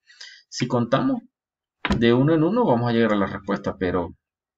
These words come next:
¿cómo lo hacemos más rápido utilizando la multiplicación? Ah, miren, tengo ocho pisos con cuatro departamentos cada uno. Saco una cuenta fácil. Serían entonces ocho pisos por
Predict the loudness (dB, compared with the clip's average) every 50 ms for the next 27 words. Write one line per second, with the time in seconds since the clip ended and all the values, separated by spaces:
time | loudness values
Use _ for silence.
0 | _ _ _ -8 -2 0 2 2 4 2 2 2 0 0 0 0 -2 0 0 2
1 | 0 2 2 0 -2 -2 -2 -4 -4 -4 -6 -6 -4 -2 -2 -2 -2 -2 -4 -4
2 | -6 -6 -8 -8 -8 -10 -12 -10 -8 -6 -6 -6 -8 -10 _ _ _ _ _ _
3 | _ _ _ _ _ _ _ _ _ -12 -8 -6 -4 -4 -4 -4 -6 -8 -10 -14
4 | -18 _ _ _ _ _ -8 -6 -6 -4 -2 0 0 0 -2 -2 -8 _ _ _
5 | _ _ _ _ _ _ _ _ _ _ _ _ _ _ _ _ _ -4 -2 -2
6 | -2 -2 -4 -6 -4 -4 -6 -4 -6 -6 -8 -8 -10 -12 -14 -16 -20 _ _ _
7 | _ _ _ -6 -4 -2 -2 -2 -4 -6 -6 -4 -2 0 0 0 0 0 0 0
8 | 0 2 0 0 0 0 0 0 0 0 -2 -4 -4 -2 0 2 2 4 4 2
9 | 2 0 0 -2 -6 -10 _ _ -20 -20 -20 _ _ -8 -6 -4 -4 -4 -4 -4
10 | -4 -4 -4 -4 -6 -6 -8 -10 -8 -4 -2 -2 -2 -2 -6 -8 -6 -6 -6 -6
11 | -6 -6 -4 -2 0 0 0 -2 -2 -4 -6 -6 -8 -8 -8 -12 -12 -12 -14 -18
12 | -20 _ _ -6 -6 -6 -6 -8 -10 -8 -8 -8 -6 -6 -6 -4 -4 -6 -8 -10
13 | -14 -16 -18 -20 -20 _ _ _ -20 -20 _ _ _ _ _ _ _ _ _ _
14 | _ _ _ -20 -20 _ -2 0 0 2 2 0 0 -2 -4 -6 -10